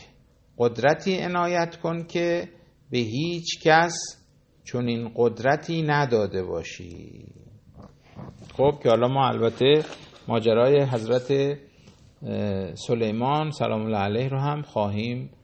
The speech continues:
خوند و خواهیم گفت انشاءالله از خود قرآن کریم.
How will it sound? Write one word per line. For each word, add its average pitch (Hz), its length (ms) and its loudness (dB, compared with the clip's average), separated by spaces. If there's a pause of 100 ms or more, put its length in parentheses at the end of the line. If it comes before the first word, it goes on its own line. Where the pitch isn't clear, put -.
(340)
خوند 123 420 -4
و 98 220 2
خواهیم 107 400 -4
گفت 107 340 -2
انشاءالله 95 420 -8
از 87 220 -8
خود 107 240 -8
قرآن 92 580 -4
کریم. 85 560 -12